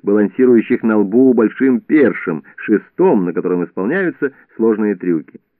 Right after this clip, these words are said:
Мы появляемся на манеже, неся на плечах длинный шест, и своими приготовлениями настраиваем публику на то, что сейчас повторим сложный трюк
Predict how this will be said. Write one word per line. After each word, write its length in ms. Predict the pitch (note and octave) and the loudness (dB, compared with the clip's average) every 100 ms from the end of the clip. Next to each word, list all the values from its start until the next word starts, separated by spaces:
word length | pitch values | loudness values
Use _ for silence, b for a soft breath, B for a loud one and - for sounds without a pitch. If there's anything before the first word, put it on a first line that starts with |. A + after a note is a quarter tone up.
| _ _ _ | _ _ _
Мы 140 | - A#3 | -2 2
появляемся 680 | A2 F#2+ G#2 G#2+ G2 F2 G2+ | 2 2 2 0 -2 -2 -4
на 120 | F#2+ | -2
манеже, 500 | G2+ D3+ G#3 C#3+ C#3+ b b _ | -2 -2 -2 -2 -6 b b _
неся 260 | A#2 F#3 F#3+ | -2 0 0
на 100 | D#3 | 0
плечах 400 | C#3+ C#3+ D#3 F#2+ | 0 0 0 0
длинный 600 | D3+ B3+ A#3+ G3+ F3+ D#3 | 2 2 4 2 0 -2
шест, 460 | - D3 C3 G#2 _ b b | 0 2 4 2 _ b b
и 120 | - A#2 | -2 0
своими 320 | A#2+ C3+ B2+ | 2 2 2
приготовлениями 800 | A#2+ A2+ A2+ B2+ G3+ C#3+ G#2 F#2 | 2 0 0 2 4 4 2 2
настраиваем 840 | A2 G#3 - A#2+ A2+ G2 F#2 F#2 | 0 -2 -2 0 0 0 0 -2
публику 520 | - A3+ G3+ - E3 B B B | -2 -2 0 0 -2 B B B
на 140 | A#2+ | -4
то, 140 | C3 B3 | 0 0
что 160 | - | 0
сейчас 380 | A#2 A2 G3 A3 - _ | -2 -2 0 -2 -4 _
повторим 560 | - G#3 G3+ D#3 C3 A2+ - | -2 0 2 4 4 2 0
сложный 380 | G#2+ F#2 F#2 | 0 0 -2
трюк 340 | E2+ E3+ A#3 | -2 -2 -2